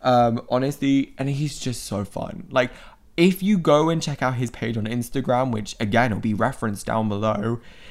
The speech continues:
his page is so fun and so just, like, energetic, and it just makes you wanna, like, I don't know, just wanna hang out with him, 'cause I feel like he'd be so sweet and so kind. So, if he ever listens to again, please, can we collaborate?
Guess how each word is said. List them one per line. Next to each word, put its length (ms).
his 480
page 460
is 160
so 560
fun 640
and 340
so 680
just, 160
like, 180
energetic, 800
and 160
it 40
just 200
makes 340
you 300
wanna, 580
like, 200
I 40
don't 100
know, 160
just 200
wanna 120
hang 200
out 120
with 140
him, 80
'cause 100
I 60
feel 140
like 100
he'd 100
be 120
so 360
sweet 500
and 220
so 460
kind. 580
So, 600
if 200
he 100
ever 160
listens 380
to 80
again, 380
please, 460
can 320
we 80
collaborate? 540